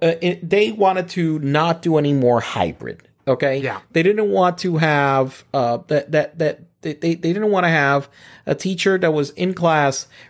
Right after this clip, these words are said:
Speaker 1: running a, uh, a remote class and, uh, in, in class at the
Speaker 2: At
Speaker 1: same
Speaker 2: the same
Speaker 1: time.
Speaker 2: time. Yeah, that
Speaker 1: So,
Speaker 2: makes no sense.
Speaker 1: uh,
Speaker 2: That makes
Speaker 1: it,
Speaker 2: no sense.
Speaker 1: yeah,
Speaker 2: You have to
Speaker 1: well,
Speaker 2: have
Speaker 1: but, but that's
Speaker 2: a
Speaker 1: what they,
Speaker 2: single
Speaker 1: well,
Speaker 2: class has to be one or the other.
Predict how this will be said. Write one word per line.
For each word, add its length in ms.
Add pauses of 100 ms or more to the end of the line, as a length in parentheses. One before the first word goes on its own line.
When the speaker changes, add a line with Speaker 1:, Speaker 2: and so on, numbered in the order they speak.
Speaker 1:
running 260
a, 100
uh, 600
a 200
remote 420
class 520
and, 260
uh, 300
in, 240
in 180
class 360
at 80
the 100
Speaker 2:
At 40
Speaker 1:
same 100
Speaker 2:
the 40
same 300
Speaker 1:
time. 120
Speaker 2:
time. 180
Yeah, 100
that 160
Speaker 1:
So, 80
Speaker 2:
makes 180
no 200
sense. 420
Speaker 1:
uh, 100
Speaker 2:
That 140
makes 200
Speaker 1:
it, 20
Speaker 2:
no 80
sense. 240
Speaker 1:
yeah, 80
Speaker 2:
You 60
have 80
to 60
Speaker 1:
well, 100
Speaker 2:
have 120
Speaker 1:
but, 160
but 80
that's 220
Speaker 2:
a 20
Speaker 1:
what 80
they, 80
Speaker 2:
single 220
Speaker 1:
well, 240
Speaker 2:
class 260
has 180
to 80
be 140
one 240
or 100
the 180
other. 200